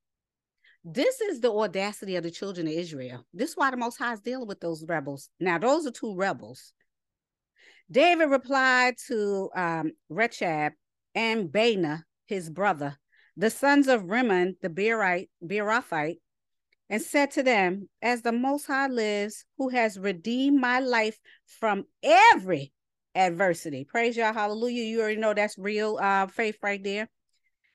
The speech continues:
When a man told me, 'Behold, Shaul is dead,' thinking that he was bringing good news, I seized and killed him at Ziklag to reward him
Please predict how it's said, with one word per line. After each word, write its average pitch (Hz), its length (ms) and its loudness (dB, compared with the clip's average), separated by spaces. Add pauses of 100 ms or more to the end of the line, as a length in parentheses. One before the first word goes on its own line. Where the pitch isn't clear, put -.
(120)
When 254 200 4
a 247 80 4
man 311 460 6
told 320 400 6
me, 277 220 4
'Behold, 285 440 2
Shaul 269 640 0
is 202 200 -6
dead,' 202 500 2 (120)
thinking 311 360 0
that 262 180 2
he 285 120 -2
was 233 260 -2
bringing 247 520 2
good 247 240 6
news, 220 840 0 (1080)
I 240 220 2
seized 277 680 -2
and 208 260 -2
killed 247 480 0
him 147 380 -6 (680)
at 190 140 2
Ziklag 151 800 -8 (540)
to 277 160 6
reward 240 840 6
him 254 500 -2